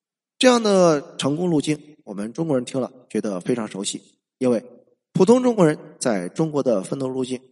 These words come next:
差不多也是这样子。在这样的路线图下，个人的努力是为了和这个社会建立长期的协作关系，实现一个长远的目标，所以如果有必要，完全可以在短期利益上进行妥协。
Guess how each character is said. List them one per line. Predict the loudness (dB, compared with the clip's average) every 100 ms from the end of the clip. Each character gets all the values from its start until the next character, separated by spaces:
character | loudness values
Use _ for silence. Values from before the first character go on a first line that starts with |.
| _ -10
差 | -8
不 | 0
多 | -2 -2 -16 _
也 | -14
是 | -8 0
这 | 0
样 | -2
子。 | -12 _ _ _ _ _ _ _ _
在 | 4 6 6
这 | 4
样 | 2
的 | 4 4
路 | 2
线 | -2 -6
图 | -6
下， | -6 -6 -10 _ _ _ 0
个 | 2
人 |
的 | 2 0
努 | 0
力 | -2 -4 -10 _
是 | 0 2
为 | 2
了 | 0
和 | -6 -8 -6
这 | -2
个 | -2
社 | -2 -2
会 | -2 -4 -12 -6
建 | -4
立 | -2 -4
长 | -6 -12 -10
期 | -8
的 | -8 _
协 | -14 -6
作 | -4
关 | -4 -6
系， | -10 _ _ _ _ _ _ -4
实 | 0
现 | 2 2 0
一 |
个 | 0 -2 -4
长 | -8 -8
远 | -8
的 | -14
目 | -2
标， | 0 0 -6 -20 _
所 | -4 -4
以 | -4 -14 0
如 | 0
果 | 2
有 | 0
必 | -2
要， | -4 -8 -20 _ _
完 | -2 0
全 | -4 -8 _
可 | -2
以 | 0
在 | 2 2 0
短 | -6 -10
期 | -8 -6
利 | -4
益 | -4
上 | -4 -10 _ _
进 | -8 -8
行 | -8 -12
妥 | -12 -14
协。 | -12 -14